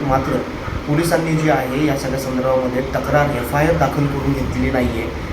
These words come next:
"आम्ही एफआयआर दाखल करून घेऊ," असं आश्वासन याच्या, अ, प्रथमेशच्या घरच्यांना दिलं जाते. मात्र तोपर्यंत हे सगळं चालू असताना संबंधित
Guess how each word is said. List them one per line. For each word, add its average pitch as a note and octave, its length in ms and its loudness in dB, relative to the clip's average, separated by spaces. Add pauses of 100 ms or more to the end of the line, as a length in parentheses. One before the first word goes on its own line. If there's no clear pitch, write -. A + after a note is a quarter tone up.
(120)
"आम्ही D3 220 4
एफआयआर D#3 320 2
दाखल D3 380 2
करून D#3+ 340 0
घेऊ," C#3+ 180 2
असं D3 180 0
आश्वासन D3 580 0
याच्या, C#3 280 0
अ, C3+ 360 0
प्रथमेशच्या C#3+ 600 -2
घरच्यांना D#3 400 2
दिलं D3+ 180 2
जाते. C#3+ 280 2 (380)
मात्र G3 300 4 (180)
तोपर्यंत G3 480 2
हे F3 180 2
सगळं D#3 280 2
चालू D3 260 2
असताना C3+ 440 0 (360)
संबंधित G3 440 4